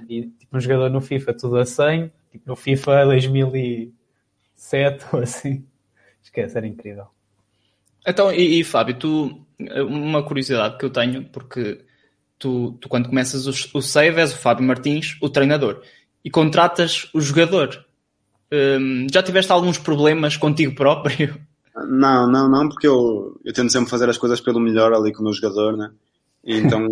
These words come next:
Speaker 2: <laughs>
Speaker 3: então nunca tive, nunca tive um, um problema assim. Pá, é sempre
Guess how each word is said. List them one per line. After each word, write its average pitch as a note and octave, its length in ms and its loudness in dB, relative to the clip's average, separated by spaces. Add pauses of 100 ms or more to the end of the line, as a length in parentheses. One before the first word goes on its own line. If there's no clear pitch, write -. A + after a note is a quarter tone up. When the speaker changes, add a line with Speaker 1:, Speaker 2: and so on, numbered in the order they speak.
(120)
Speaker 2:
<laughs> - 140 -16
Speaker 3:
então A2 240 -4
nunca A2+ 260 -4
tive, A2 460 -2 (200)
nunca G#2+ 220 -8
tive G#2+ 220 -4
um, G#2 280 -6 (140)
um G2+ 80 -12
problema G#2+ 380 0
assim. A2 320 0
Pá, - 280 -10 (100)
é - 120 -12
sempre G#2 420 0